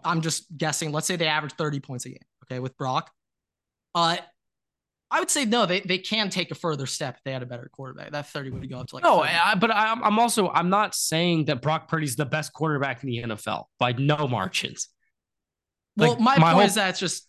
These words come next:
Speaker 1: oh my God, if the Niners did, like, they thought it would be Trey Lance. That obviously
Speaker 2: Yeah,
Speaker 1: wasn't.
Speaker 2: no, if the, if the Niners did have Lamar Jackson,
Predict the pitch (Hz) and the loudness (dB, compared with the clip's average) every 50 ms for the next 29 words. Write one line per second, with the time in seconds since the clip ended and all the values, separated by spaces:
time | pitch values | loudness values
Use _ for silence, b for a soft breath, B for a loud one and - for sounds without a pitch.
0 | - - 175 190 156 135 135 131 135 131 135 131 - 131 127 131 147 160 151 143 | -6 -4 -2 -2 -2 -2 -4 -4 -4 -6 -6 -6 -6 -6 -6 -4 -4 -4 -4 -6
1 | 131 131 - _ _ - 151 151 151 143 135 127 202 185 - _ _ _ _ _ | -8 -10 -12 _ _ -6 -4 -2 -2 -2 -4 -6 -8 -10 -16 _ _ _ _ _
2 | _ _ _ _ _ _ _ _ _ _ _ _ 127 123 123 - _ _ _ _ | _ _ _ _ _ _ _ _ _ _ _ _ -14 -14 -14 -14 _ _ _ _
3 | _ _ _ _ _ _ _ _ _ _ _ - 131 131 127 - 135 135 156 147 | _ _ _ _ _ _ _ _ _ _ _ -10 -10 -8 -6 -4 -2 -2 -2 -2
4 | 139 131 131 135 127 - - 135 127 123 123 123 123 123 - - - - - 131 | -4 -6 -6 -6 -6 -8 -8 -10 -8 -8 -8 -10 -10 -12 -16 -18 -20 -20 -18 -16
5 | 127 123 123 123 123 - - - - 339 320 202 185 208 254 269 214 165 160 180 | -16 -14 -14 -14 -14 -12 -8 -2 0 0 2 2 2 2 4 4 4 4 4 2
6 | 165 170 185 196 185 208 202 190 175 214 196 202 208 220 233 233 226 208 160 127 | 2 2 2 2 4 4 2 2 2 2 2 2 2 2 0 0 0 0 -2 -2
7 | 107 101 104 - - 165 190 196 196 196 190 160 165 180 175 165 151 151 160 160 | -6 -10 -4 0 2 2 4 4 2 2 2 2 0 0 0 0 0 0 0 0
8 | 165 165 156 131 139 151 151 165 165 - - - 120 113 113 110 113 | 0 0 -2 -2 -2 -2 -2 -2 -4 -6 -8 -8 -8 -8 -8 -10 -12